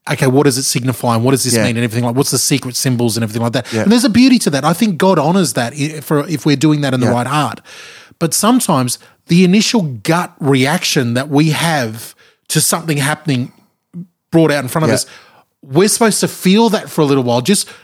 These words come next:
Speaker 2: Yeah.
Speaker 1: wh-, whatever that gut reaction is, you know, and then I saw whatever it is, you know, Christ standing in, in, in, with lampstands and everything like that, and you wanna go, "Well, what does this signify?" And it's go, "No, no, no, just, just hold the picture for a minute."
Speaker 2: Yeah.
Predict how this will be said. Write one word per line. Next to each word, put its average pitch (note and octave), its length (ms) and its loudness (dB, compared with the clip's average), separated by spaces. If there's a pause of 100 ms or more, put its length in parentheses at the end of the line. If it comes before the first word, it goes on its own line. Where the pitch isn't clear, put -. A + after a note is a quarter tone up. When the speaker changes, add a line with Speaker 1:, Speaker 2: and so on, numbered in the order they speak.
(100)
Speaker 2:
Yeah. G#2+ 160 0
Speaker 1:
wh-, - 140 2
whatever G3+ 240 4
that G3 140 -2
gut F3 140 -4
reaction D#3+ 400 0
is, C3+ 140 -2 (220)
you D#3 100 2
know, C#3 180 0
and D3+ 220 2
then F3 100 2
I E3 80 2
saw C#3+ 540 4 (260)
whatever C#3+ 380 2
it B2 80 2
is, D#3 280 2 (200)
you D#3 100 0
know, C3 140 0
Christ E3 460 0
standing D#3 280 0
in, D3+ 120 -6
in, D#3 420 -4
in, D3 200 -2
with C#3+ 160 0
lampstands D3 800 -2
and - 20 -4
everything C#3+ 240 -4
like C#3 160 -2
that, D#3 180 -4 (360)
and D#3+ 100 0
you E3 80 4
wanna D#3+ 180 2
go, D#3 140 0
"Well, D#3+ 100 2
what G3 100 4
does E3+ 120 2
this F#3+ 120 0
signify?" E3+ 560 -2
And A#2+ 60 -8 (240)
it's E3 80 -4
go, A3+ 80 -2
"No, G#3 140 0
no, A3+ 100 2
no, G3 140 2
just, F3 260 -2 (220)
just - 180 -2
hold A#3+ 220 2
the G3 60 2
picture F#3 280 -2
for F3+ 160 -2
a D3+ 60 2
minute." A2 360 -6
Speaker 2:
Yeah. A2 200 -4